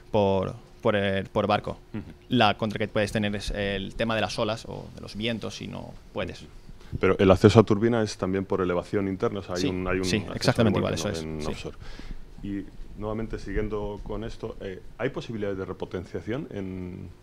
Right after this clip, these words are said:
Speaker 2: en sistemas offshore? Es decir, dentro de, no sé, cinco o diez años, quizás hay tecnología.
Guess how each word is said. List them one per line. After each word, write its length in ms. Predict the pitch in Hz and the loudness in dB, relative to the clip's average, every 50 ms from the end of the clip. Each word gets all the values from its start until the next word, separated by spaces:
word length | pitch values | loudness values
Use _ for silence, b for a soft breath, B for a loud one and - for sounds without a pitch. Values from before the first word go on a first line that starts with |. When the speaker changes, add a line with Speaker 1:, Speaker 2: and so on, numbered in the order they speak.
| - - - | -20 -16 -12
Speaker 2:
en 300 | 92 90 90 90 87 87 | -10 -10 -10 -10 -12 -12
sistemas 500 | - - 95 - - 104 101 98 - - | -12 -14 -10 -6 -4 -4 -2 -2 -4 -4
offshore? 300 | - - - - - - - - | -6 -8 -8 -8 -8 -8 -8 -10
Es 60 | 98 - - | -12 -10 -8
decir, 160 | 104 92 90 - | -8 -8 -8 -8
dentro 320 | - 104 107 104 - 107 104 | -6 -6 -6 -4 -4 -6 -6
de, 160 | 104 101 95 | -6 -6 -8
no 100 | 98 98 | -10 -12
sé, 220 | - - 104 - - | -12 -12 -12 -12 -10
cinco 280 | - 120 113 101 - 92 | -8 -8 -8 -8 -6 -6
o 40 | 92 | -4
diez 220 | 101 104 - - | -4 -4 -4 -2
años, 460 | 117 113 113 107 101 101 - - - - B B B B B B B B B B B B - - - - - - - - | -2 -2 -2 -4 -4 -6 -8 -10 -10 -8 B B B B B B B B B B B B -12 -12 -12 -12 -12 -12 -10 -8
quizás 480 | 98 92 - 104 104 101 95 - - 98 | -8 -6 -2 -2 0 0 0 -2 -6 -6
hay 160 | 98 92 87 | -6 -6 -6
tecnología. 720 | - 98 92 90 113 110 107 104 101 - 98 92 90 92 | -4 -6 -4 -4 -4 -4 -2 -4 -2 -2 -2 -2 -2 -4